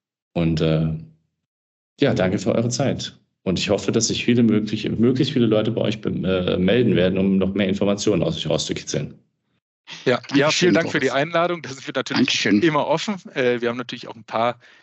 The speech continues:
Speaker 2: Fragen offen gelassen, ein paar Cliffhanger hier. Man kann natürlich nicht alles, äh, komplett endgültig beantworten, aber wie gesagt, da stellen wir natürlich gerne Kontakte her und beantworten es auch selber. Von daher kommen Sie gerne auf uns zu.
Speaker 1: Super.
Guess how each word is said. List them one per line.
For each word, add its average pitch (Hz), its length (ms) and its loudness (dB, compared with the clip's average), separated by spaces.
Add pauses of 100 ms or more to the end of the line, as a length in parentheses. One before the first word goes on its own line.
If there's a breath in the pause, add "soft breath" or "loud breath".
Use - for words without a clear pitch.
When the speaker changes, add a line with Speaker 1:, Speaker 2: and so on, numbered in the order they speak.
(200 soft breath)
Speaker 2:
Fragen 127 440 -2
offen 123 260 -8
gelassen, 123 320 -4
ein 113 60 -18
paar 113 160 -12
Cliffhanger 131 520 -4
hier. 131 260 -2
Man 104 120 -12
kann - 160 -6
natürlich 113 320 -2
nicht 110 160 -10
alles, 113 320 -2 (380 loud breath)
äh, 113 260 2
komplett 120 540 -2 (260 loud breath)
endgültig 127 480 -4
beantworten, 117 640 -4
aber 107 340 -2 (240)
wie 107 80 -12
gesagt, 101 380 -6
da 104 60 -4
stellen 101 260 -6
wir 98 80 -10
natürlich 101 280 -14
gerne 101 220 -8
Kontakte - 500 -12
her 101 300 -4
und 104 180 -16
beantworten - 420 -12
es - 120 -8
auch - 80 -8
selber. 104 400 -4 (280 soft breath)
Von - 180 -4
daher 98 340 -2 (400 soft breath)
kommen 104 160 -4
Sie - 80 -10
gerne 101 180 0
auf 95 140 -8
uns 101 140 -8
zu. 104 200 -6 (1040)
Speaker 1:
Super. 80 320 0